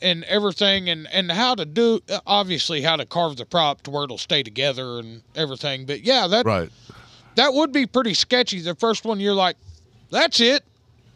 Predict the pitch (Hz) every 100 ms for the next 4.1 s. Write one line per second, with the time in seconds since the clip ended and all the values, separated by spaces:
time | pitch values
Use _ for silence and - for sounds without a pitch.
0 | 208 208 220 233 202 220 277 240 214 190
1 | 175 - - 262 285 180 151 190 190 165
2 | - 160 156 170 165 143 151 160 160 151
3 | 151 196 175 110 127 175 208 233 302 320